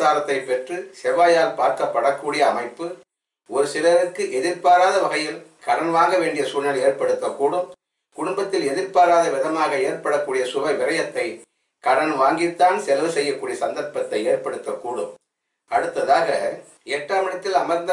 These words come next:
குரு பகவான் லக்னத்திற்கு பனிரெண்டாம் இடத்தையும் குடும்பஸ்தானத்தையும் பார்க்கிற அதே வேளையில் நான்காம் இடத்தையும் பார்க்கக்கூடிய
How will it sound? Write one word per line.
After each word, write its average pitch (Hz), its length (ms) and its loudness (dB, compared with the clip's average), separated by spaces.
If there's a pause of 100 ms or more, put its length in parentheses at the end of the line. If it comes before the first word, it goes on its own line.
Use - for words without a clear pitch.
(100)
குரு 151 160 -4
பகவான் - 360 0 (360)
லக்னத்திற்கு 196 680 -2
பனிரெண்டாம் 175 540 4
இடத்தையும் 127 440 -6 (140)
குடும்பஸ்தானத்தையும் 170 960 0
பார்க்கிற 175 320 0 (100)
அதே 147 260 0
வேளையில் - 400 -2 (380)
நான்காம் 160 440 2
இடத்தையும் - 440 -2
பார்க்கக்கூடிய 160 540 2